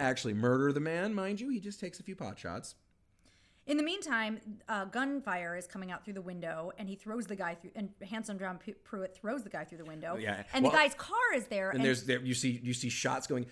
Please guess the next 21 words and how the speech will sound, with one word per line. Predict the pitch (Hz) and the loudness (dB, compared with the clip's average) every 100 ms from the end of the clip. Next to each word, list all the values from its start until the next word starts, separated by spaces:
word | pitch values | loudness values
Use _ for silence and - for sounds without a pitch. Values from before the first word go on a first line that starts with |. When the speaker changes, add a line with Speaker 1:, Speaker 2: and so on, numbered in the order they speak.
| - | -2
Speaker 1:
First | 147 | 0
of | 147 | 6
all, | |
you | 147 | 6
see | 135 | 6
a | 123 | 4
bullet, | 113 120 123 | 6 4 4
like, | 113 107 107 - | 2 -2 -4 -6
hit, | - 123 - | 0 0 2
hit | 143 147 | 0 6
their | 127 123 | 6 6
car, | - 120 101 104 - | 4 4 4 4 4
<laughs> | |
Speaker 2:
Yeah. | 240 220 175 | 2 2 2
Speaker 1:
which | - | 0
is | 120 | 4
already, | 120 120 123 | 6 6 2
you | 123 | 2
know, | 110 101 104 | 0 0 -2
like, | 113 107 | -4 0
damaged, | 113 104 110 | 0 0 -4